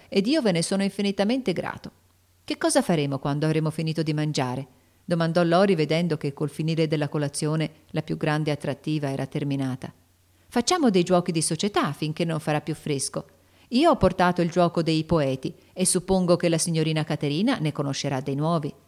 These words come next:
Vai a domandarglielo, è tua ospite e dovresti stare con lei ed intrattenerla un poco di più." "E tu che cosa sei? Non sei mia ospite?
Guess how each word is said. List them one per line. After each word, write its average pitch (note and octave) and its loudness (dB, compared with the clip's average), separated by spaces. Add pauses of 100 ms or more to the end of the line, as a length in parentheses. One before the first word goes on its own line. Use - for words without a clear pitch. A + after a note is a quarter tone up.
(260)
Vai D4+ 2
a C#4+ 4
domandarglielo, D3 0
è E3+ -2
tua E3 2
ospite - -2
e F3 -2
dovresti D#3+ 0
stare D#3 0
con D3+ -2
lei F#3+ 2 (120)
ed F3+ 2
intrattenerla E3 2
un E3+ 0
poco D3 -2
di - -10
più." - 0 (760)
"E B3 0
tu G4+ 0
che A3+ 6
cosa D#3+ 2
sei? C#3+ -6
Non G3 4
sei F3 2
mia D#3 2
ospite? F#3 -2